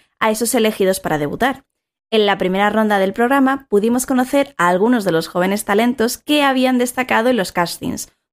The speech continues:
Pudimos ponerles caras, nombres y ver esos talentos ocultos que tenían. Fueron un total de tres episodios y en ellos, si querían seguir, tenían que sorprender a ambos jueces, es decir, a J Y Park y a sai.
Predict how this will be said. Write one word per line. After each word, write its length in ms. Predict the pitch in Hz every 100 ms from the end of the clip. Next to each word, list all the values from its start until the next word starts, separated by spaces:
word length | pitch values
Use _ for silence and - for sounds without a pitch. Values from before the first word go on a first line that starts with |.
| -
Pudimos 340 | 226 240 208
ponerles 360 | 170 165 185 -
caras, 420 | 277 262 277 -
nombres 640 | 202 233 277 233 269 -
y 140 | - 330
ver 140 | 330
esos 220 | 330 330
talentos 480 | 330 311 320 302 202
ocultos 440 | 294 294 277 285 302
que 120 | 170
tenían. 540 | - 165 285 208 - _ _ _ _ _
Fueron 260 | - 285 285
un 80 | 285
total 320 | 277 190 175
de 100 | 175
tres 320 | 175 214 220
episodios 640 | 254 254 285 269 254 262 -
y 140 | 220
en 140 | 262
ellos, 420 | 254 220 196 247 - _
si 320 | - - 170
querían 340 | - 151 160
seguir, 440 | 160 226 240 247 _
tenían 300 | 302 302 311
que 100 | 311
sorprender 520 | 302 269 269 285 311
a 160 | - 208
ambos 260 | 233 247
jueces, 520 | - 180 170 - 165 - _
es 140 | - 220
decir, 340 | 220 208 170 -
a 120 | 160
J 220 | 170 175
Y 40 | 202
Park 360 | - 226 - _
y 100 | 196
a 80 | 170
sai. 400 | - 277 -